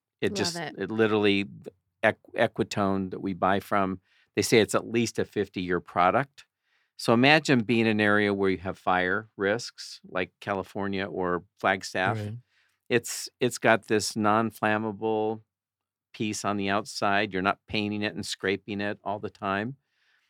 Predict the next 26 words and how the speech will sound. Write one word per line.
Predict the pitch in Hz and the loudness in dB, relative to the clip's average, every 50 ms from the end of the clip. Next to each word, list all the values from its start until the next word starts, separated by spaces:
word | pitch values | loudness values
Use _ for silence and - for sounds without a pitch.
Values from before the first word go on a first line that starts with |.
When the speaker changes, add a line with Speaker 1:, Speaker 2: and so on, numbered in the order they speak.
| _ _ _ _ | _ _ _ _
Speaker 1:
Um, | 92 98 101 98 95 95 | 2 4 6 6 4 4
so | 95 - - 131 | 0 2 2 2
it's | 117 - | 2 4
ju-, | - 147 - | 4 4 4
and | - 127 120 120 | 4 4 4 4
it's | 120 107 - | 2 2 0
beautiful. | - - 113 113 98 90 - - - - - _ _ - | -2 0 2 2 2 2 -2 -8 -16 -16 -20 _ _ -10
It's | 123 - | -10 -4
very | - - 113 113 113 | 2 4 4 4 4
minimalist | 110 110 110 107 104 107 104 107 101 - - | 4 2 0 0 0 -2 -2 -4 -4 -6 -8
and | - 95 | -10 -10
simple | - - - 104 98 - 98 101 | -8 -6 -6 -6 -6 -4 -4 -4
and | 98 92 | -4 -4
beautiful. | 90 92 95 98 98 95 - - 98 101 101 98 | -2 0 0 0 0 -2 -2 -4 -4 -4 -4 -6
And, | 90 85 85 90 90 - - | -6 -8 -10 -12 -14 -14 -12
and, | - 110 95 90 92 92 87 92 | -10 -8 -6 -6 -6 -6 -8 -8
um, | 98 98 98 - - - _ _ _ _ _ _ _ _ _ _ - | -10 -10 -10 -14 -14 -16 _ _ _ _ _ _ _ _ _ _ 0
our | 104 104 | 0 2
designer | 101 101 95 104 101 104 101 101 | 2 2 4 4 4 6 4 4
did | 95 101 92 | 2 2 2
a | 90 | 2
nice | 90 92 90 92 87 - | 2 0 0 0 -2 -2
job | - 104 92 90 90 87 | -2 0 0 0 0 -4
of | 85 - | -8 -8
how | 98 90 82 85 | -6 -6 -6 -6
he | 87 92 90 90 85 | -6 -8 -8 -10 -12